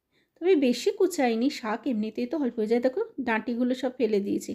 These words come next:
আমি মেথি শাকের ডাঁটিগুলো বেশিরভাগ ফেলেই দিই, শুধু পাতাগুলোই আর ডগাটা নেওয়ার চেষ্টা করি।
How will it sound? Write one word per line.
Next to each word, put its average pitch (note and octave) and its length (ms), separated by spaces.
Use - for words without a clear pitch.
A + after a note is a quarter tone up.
আমি D4+ 180
মেথি D4+ 300
শাকের E4 300
ডাঁটিগুলো C4+ 520
বেশিরভাগ C#4 480
ফেলেই A#3+ 360
দিই, D#4+ 160
শুধু C4 280
পাতাগুলোই A#3+ 760
আর A#3+ 120
ডগাটা G#3+ 440
নেওয়ার A3+ 240
চেষ্টা A3 360
করি। A3+ 260